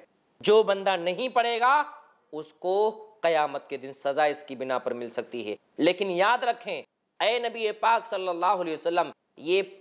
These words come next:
پانچ نمازوں کا اجر، پانچ نمازوں کا ثواب، جو بندہ پنج وقتہ صلاۃ کی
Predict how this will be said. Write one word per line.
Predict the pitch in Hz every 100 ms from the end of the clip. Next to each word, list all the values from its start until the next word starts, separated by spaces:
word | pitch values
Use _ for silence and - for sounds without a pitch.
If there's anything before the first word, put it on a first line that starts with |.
| -
پانچ | 190 202 214 208 202
نمازوں | 196 196 196 196 185 202 220 214
کا | 214 220 - -
اجر، | 240 240 202 - _ _ _ _ _ _ -
پانچ | 180 214 226 220
نمازوں | 196 196 208 208 196 220 220
کا | 208 208
ثواب، | 208 202 226 214 - - - _ _ -
جو | 202 226
بندہ | 214 214 208 220 233 233 - - _ _ _ -
پنج | 220 214 208
وقتہ | 208 - 233 226
صلاۃ | 220 202 220 233
کی | -